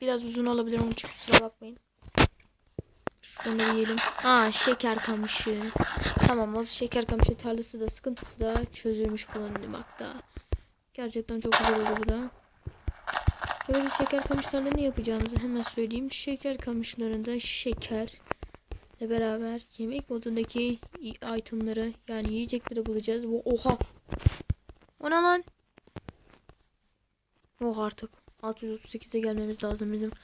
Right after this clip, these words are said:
Altı yüz otuz sekiz. Heh, altmış sekiz. Oo.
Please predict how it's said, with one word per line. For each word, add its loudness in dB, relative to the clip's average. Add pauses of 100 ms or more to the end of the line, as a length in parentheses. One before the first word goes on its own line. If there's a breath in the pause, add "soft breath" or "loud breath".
(400 loud breath)
Altı 0
yüz -2
otuz -6
sekiz. -2 (1300)
Heh, 4 (140)
altmış 4
sekiz. -2 (4000)
Oo. 2